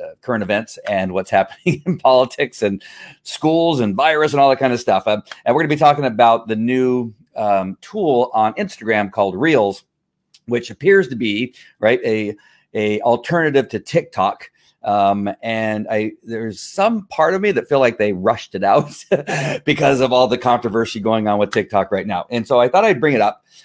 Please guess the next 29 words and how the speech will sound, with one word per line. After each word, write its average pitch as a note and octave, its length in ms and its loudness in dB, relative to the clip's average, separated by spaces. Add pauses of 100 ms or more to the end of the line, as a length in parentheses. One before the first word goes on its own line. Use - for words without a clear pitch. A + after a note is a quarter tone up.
uh, A2+ 200 4
for C#3+ 120 2
a C#3+ 80 0
couple D3+ 240 0
reasons. G2 400 -6 (120)
Uh, G#2 220 0
and A2 260 -4
the A2 60 -6
first B3+ 280 2
one C#3 180 0
is A2+ 280 2
I'm G#2 100 0
gonna G2+ 80 -4
show - 240 -2
you, B2 280 0 (380)
uh, G2 320 -2
how B2 380 2
to G#2 160 -8
use C3+ 260 -2
it A2 100 0
and G2+ 140 -4
where A2 120 -2
to G2+ 60 -4
find A2+ 280 -2
it, F#2 60 -8
because G#2 300 -4
it's A2+ 200 -6
not D#3+ 280 -4
really, A#2 440 -2